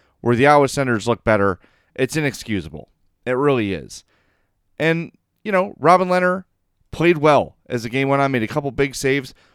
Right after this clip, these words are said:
wasn't challenged much as the game went on. And, and that's, see, that's the thing. The Hawks, s-, at some point, realized, "Oh, okay, we've gotta actually play this game." And then when it, they started to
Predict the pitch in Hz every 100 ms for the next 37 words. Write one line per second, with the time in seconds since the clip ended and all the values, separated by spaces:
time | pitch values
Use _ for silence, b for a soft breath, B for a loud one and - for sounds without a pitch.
0 | _ - 120 185 190 156 160 151 147 107
1 | 120 113 - 131 135 117 117 131 120 113
2 | 120 95 113 120 127 180 190 - - b
3 | b b - 208 233 240 190 - 240 104
4 | 73 _ _ _ _ _ _ - 156 226
5 | 262 - - _ _ _ _ _ _ _
6 | _ - - 151 160 - 269 294 - 196
7 | 120 87 - - _ _ _ - 117 185
8 | 156 101 87 87 87 - _ _ _ -
9 | 117 226 127 101 76 - _ - 151 151
10 | 165 143 147 151 120 - 156 117 98 -
11 | 92 58 - b b b - 139 170 180
12 | 175 151 - 139 120 151 151 143 131 117